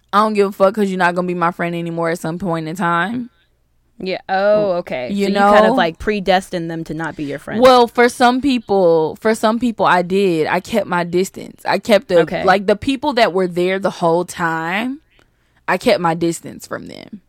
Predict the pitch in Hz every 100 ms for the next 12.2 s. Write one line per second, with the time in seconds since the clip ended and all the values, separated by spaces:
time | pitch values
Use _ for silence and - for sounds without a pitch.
0 | _ _ _ - - 220 220 214 190 202
1 | 190 185 180 190 175 180 175 - 175 160
2 | 170 156 165 170 160 175 180 165 156 -
3 | 170 165 156 160 165 175 151 302 185 175
4 | - 170 254 196 254 269 214 269 277 214
5 | 175 175 196 185 247 220 202 190 - 196
6 | 233 220 202 - 214 - 240 262 208 196
7 | - _ - 165 190 180 175 196 190 -
8 | 247 233 190 180 175 196 175 151 170 165
9 | - - - 185 - 160 160 156 151 -
10 | - 120 - - - - 143 143 165 151
11 | 151 165 175 - - 240 262 330 247 247
12 | 160